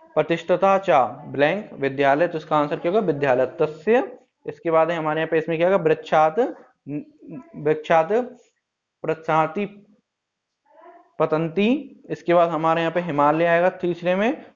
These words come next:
चौथे में ये आएगा और पांचवें में हमारा ये आएगा। इसी के साथ हमारे प्रश्न उत्तर कंप्लीट होते हैं। इससे नेक्स्ट वीडियो में आगे के टॉपिक देखे जाएंगे। और साथ ही अगर आपको क्लास सिक्स से लेकर ट्वेल्थ का कोई भी सब्जेक्ट चाहिए, आप हमारे प्लेलिस्ट में आके विजिट कर सकते हैं, आपको सब, सभी सब्जेक्ट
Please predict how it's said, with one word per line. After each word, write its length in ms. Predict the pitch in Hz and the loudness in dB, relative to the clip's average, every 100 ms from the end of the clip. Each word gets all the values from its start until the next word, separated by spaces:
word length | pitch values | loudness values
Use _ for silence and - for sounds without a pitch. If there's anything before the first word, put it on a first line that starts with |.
| - | -6
चौथे 240 | 147 147 | -6 -4
में 120 | 165 | -4
ये 100 | 165 | 0
आएगा 240 | 165 160 180 | 2 2 2
और 80 | 185 | 0
पांचवें 420 | 170 151 156 165 | 0 -2 -2 -4
में 60 | |
हमारा 480 | 156 147 160 233 320 - _ - | -2 -2 0 0 -4 -18 _ -8
ये 100 | 151 | -2
आएगा। 260 | 120 120 127 | -2 0 -4
इसी 180 | - 196 | -4 -4
के 100 | 190 | -2
साथ 140 | 185 | -2
हमारे 320 | 190 175 180 | -2 0 0
प्रश्न 360 | 185 170 165 175 | 0 -2 -2 -4
उत्तर 180 | 160 160 | -4 -2
कंप्लीट 380 | 151 151 170 | -2 -2 0
होते 200 | 170 165 | 0 -2
हैं। 60 | 170 | -4
इससे 140 | 175 | 0
नेक्स्ट 240 | 160 160 170 | -2 -2 0
वीडियो 260 | 165 165 | 2 2
में 100 | 160 | 2
आगे 220 | 156 143 147 | 0 -2 -2
के 80 | |
टॉपिक 300 | 156 147 165 | -2 -2 -2
देखे 220 | 156 156 170 | -4 -2 0
जाएंगे। 460 | 165 170 185 233 - _ - | 0 0 -2 -4 -12 _ -6
और 80 | 156 | -2
साथ 240 | 175 175 | 2 2
ही 100 | 185 | 2
अगर 200 | 180 175 | -2 2
आपको 480 | 170 160 170 165 190 | 2 2 -2 0 0
क्लास 640 | 190 - _ - 165 170 | -4 -20 _ 0 2 2
सिक्स 160 | 185 170 | -6 -4
से 80 | 185 | -2
लेकर 160 | 180 | -2
ट्वेल्थ 320 | 180 170 165 175 | 0 0 0 0
का 120 | 180 | 0
कोई 200 | 175 175 | 0 0
भी 100 | 190 | 0
सब्जेक्ट 420 | 196 165 180 175 | -2 0 -2 -2
चाहिए, 300 | - 185 175 | 0 0 2
आप 140 | 156 156 | 0 0
हमारे 160 | 160 | -4
प्लेलिस्ट 380 | 160 156 156 160 | -2 0 0 -2
में 80 | 170 | -4
आके 100 | 160 | -2
विजिट 320 | 143 165 165 | 0 -2 0
कर 100 | 175 | -2
सकते 280 | - - 170 | -2 -6 -4
हैं, 60 | |
आपको 160 | 160 165 | -4 -4
सब, 240 | 160 147 | -4 -6
सभी 260 | - 139 151 | -2 -2 0
सब्जेक्ट 500 | 151 147 175 226 | -2 0 0 0